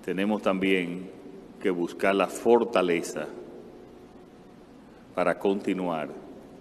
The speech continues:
que es lo que él también nos hubiese pedido. La familia, una familia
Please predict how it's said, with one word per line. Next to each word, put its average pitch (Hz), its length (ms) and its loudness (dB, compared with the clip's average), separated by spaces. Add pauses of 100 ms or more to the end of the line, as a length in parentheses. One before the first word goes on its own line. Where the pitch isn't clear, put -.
(760)
que 95 380 4
es - 300 -2 (400)
lo 87 240 -4
que 90 260 0
él 92 140 0
también 80 580 -4 (960)
nos 90 200 -8
hubiese 82 360 -2
pedido. 71 420 -6 (4000)
La 90 100 -6
familia, 127 680 4 (2000)
una 95 160 -6
familia 90 680 -2